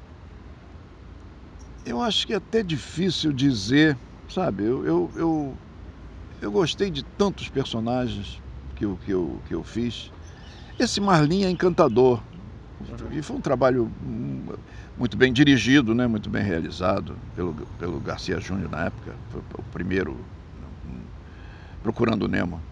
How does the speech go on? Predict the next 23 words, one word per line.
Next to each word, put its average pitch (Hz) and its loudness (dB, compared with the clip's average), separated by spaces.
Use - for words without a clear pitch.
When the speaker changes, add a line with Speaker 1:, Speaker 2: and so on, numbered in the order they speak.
Speaker 1:
Mas, 160 4
como 247 0
eu 214 10
fiz 127 2
todos 165 12
os 104 0
filmes - -4
do 95 -4
Mel 82 0
Gibson, - -4
quer 95 -4
dizer, 101 0
eu 113 2
não, 120 2
não 117 2
escolheria, 120 8
dig-, 104 0
digamos, 104 0
um 101 -2
personagem 117 0
e - -8
tal, 107 4
mas 120 -4